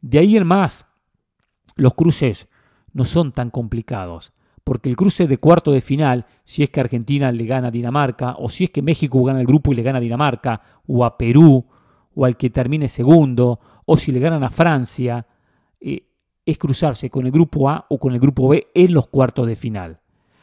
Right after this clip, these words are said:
Ahí aparece Inglaterra como el más complicado, que ayer lo decía, Inglaterra y Francia puede ser un enfrentamiento de cuartos de final si los dos ganan el grupo. Pero si los dos ganan el grupo y Argentina o México ganan el grupo C y van con Dinamarca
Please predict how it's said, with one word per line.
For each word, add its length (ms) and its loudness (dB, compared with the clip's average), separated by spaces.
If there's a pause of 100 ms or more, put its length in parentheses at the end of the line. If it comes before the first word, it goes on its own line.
Ahí 200 2
aparece 380 2
Inglaterra 520 2
como 140 0
el 40 0
más 120 -2
complicado, 720 -2 (440)
que 100 -6
ayer 180 2
lo 80 4
decía, 460 0 (280)
Inglaterra 440 0
y 40 0
Francia 380 -2
puede 200 0
ser 140 -2
un 60 -2
enfrentamiento 1040 -2 (360)
de 200 -4
cuartos 320 2
de 80 2
final 320 -4
si 160 -10
los 100 8
dos 140 8
ganan 220 -2
el 80 -2
grupo. 500 -2 (760)
Pero 140 -2
si 120 -6
los 100 2
dos 80 4
ganan 160 2
el 100 -2
grupo 540 2 (400)
y 160 -2
Argentina 400 0
o 20 2
México 320 -2
ganan 220 -2
el 60 -2
grupo 280 0
C 340 -2 (540)
y 100 -4
van 160 -2
con 140 0
Dinamarca 640 -4